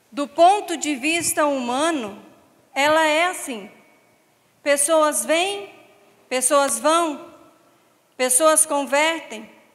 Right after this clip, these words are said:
pessoas desviam, pessoas começam bem, depois se apostatam,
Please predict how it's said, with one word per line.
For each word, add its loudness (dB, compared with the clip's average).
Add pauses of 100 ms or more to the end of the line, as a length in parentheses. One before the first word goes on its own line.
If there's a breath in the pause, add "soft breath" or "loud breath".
pessoas 0
desviam, -2 (1300)
pessoas 2
começam -2
bem, -4 (580 soft breath)
depois 2 (340)
se 0
apostatam, 0